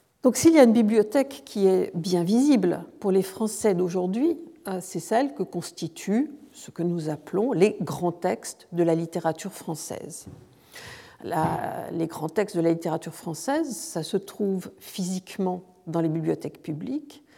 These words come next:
c'est aussi consigné dans les programmes scolaires et universitaires, et puis c'est aussi dans nos esprits.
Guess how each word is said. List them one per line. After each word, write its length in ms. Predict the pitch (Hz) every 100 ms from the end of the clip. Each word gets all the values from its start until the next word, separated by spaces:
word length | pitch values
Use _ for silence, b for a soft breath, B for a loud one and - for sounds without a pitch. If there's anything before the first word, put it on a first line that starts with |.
| b b -
c'est 380 | - 214 -
aussi 340 | 190 - - 196
consigné 680 | 196 190 - 196 185 185 175
dans 140 | 175
les 100 | 160
programmes 800 | 160 - 175 170 175 175 170 165 -
scolaires 720 | - - 190 175 170 165 156
et 40 |
universitaires, 920 | 156 143 156 151 - 151 - 208 294 302 - B B B B
et 80 | 226
puis 140 | 220 254
c'est 260 | 220 -
aussi 420 | 170 - - 320 - - _ -
dans 320 | 170 226 240 - -
nos 260 | 208 262 247 -
esprits. 680 | 196 - - - 175 -